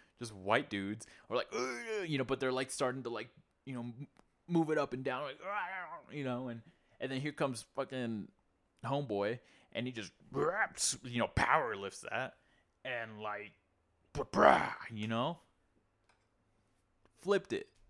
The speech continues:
on its side, and everybody's like, "Yeah," and, like, all of a sudden, like, these, like, skater kids come up and just start kicking the car, like, "Yeah, yeah," you know, like, they're kicking it,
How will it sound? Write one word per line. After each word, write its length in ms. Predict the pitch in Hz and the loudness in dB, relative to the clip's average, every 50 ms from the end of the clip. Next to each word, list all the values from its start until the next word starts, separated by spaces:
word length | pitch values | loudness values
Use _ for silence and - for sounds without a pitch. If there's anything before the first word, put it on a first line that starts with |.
| _ _ - | _ _ -6
on 120 | - 117 120 | -4 -2 -2
its 140 | 123 - - | 2 2 2
side, 260 | - 160 139 120 101 | 4 6 6 4 4
and 80 | 117 | 4
everybody's 200 | 151 156 156 139 | 2 0 0 0
like, 160 | 127 156 165 214 | -2 -2 -2 2
"Yeah," 640 | 240 240 226 220 220 214 202 196 180 165 135 101 - - - - - - - - - | 6 6 6 6 6 4 4 2 2 2 0 -2 -4 -6 -14 -20 -20 -20 -20 -14 -6
and, 100 | - 113 | -2 0
like, 140 | 110 104 101 | 0 2 4
all 100 | 101 101 | 4 4
of 60 | 95 | 4
a 20 | 90 | 2
sudden, 220 | 92 101 95 92 | -2 -4 -4 -4
like, 160 | 90 90 90 | -4 -6 -6
these, 240 | 95 98 95 87 92 | -6 -8 -6 -6 -6
like, 180 | 90 87 92 - | -6 -6 -4 -4
skater 420 | - - - - 127 143 139 113 | -4 -4 0 0 0 2 2 -2
kids 260 | - - - 92 92 | -2 -2 -6 -6 -6
come 180 | - - 104 101 | -6 -6 -2 -2
up 100 | 98 - | -2 -2
and 100 | 107 101 | -4 -8
just 120 | - - | -8 -8
start 220 | - 87 - - - | -10 -10 -12 -12 -12
kicking 400 | - - - 120 - - 110 113 | -10 -6 -6 -6 -4 -2 -2 0
the 80 | 110 101 | -2 0
car, 320 | - 107 92 95 95 110 | 2 2 4 4 4 2
like, 140 | 123 107 - | 0 -4 -6
"Yeah, 100 | - 214 - _ _ | -10 -16 -16 _ _
yeah," 80 | - 214 - - - 127 | -20 -20 -20 -20 -20 -18
you 120 | 123 139 135 | -12 -10 -8
know, 200 | 123 127 139 135 - - - - - _ - | -6 -6 -8 -10 -14 -20 -20 -20 -14 _ -6
like, 140 | 117 113 | -6 -2
they're 80 | - 131 | -4 -4
kicking 360 | - - 202 262 277 - 277 | -2 2 0 0 0 0 -6
it, 140 | 277 202 - | -6 -6 -8